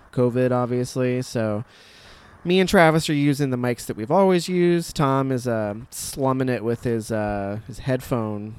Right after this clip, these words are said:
earpod setup. So, uh, should be okay. It doesn't sound too bad, or at least when we were testing. So,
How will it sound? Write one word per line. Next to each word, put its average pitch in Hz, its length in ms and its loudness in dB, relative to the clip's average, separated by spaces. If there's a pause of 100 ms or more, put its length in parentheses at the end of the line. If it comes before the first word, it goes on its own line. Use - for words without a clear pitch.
(140)
earpod 123 540 2
setup. 101 480 -8
So, 101 400 -8 (680)
uh, 101 440 -6
should - 180 -6
be 415 120 4
okay. 185 260 2
It 247 40 -2
doesn't 233 220 -4
sound 113 220 -4
too 113 160 -4
bad, 107 320 -2
or 127 80 -6
at 113 60 -6
least 120 160 -6
when 117 100 -4
we 110 60 -4
were 98 100 -6
testing. 123 560 -10
So, 110 420 -6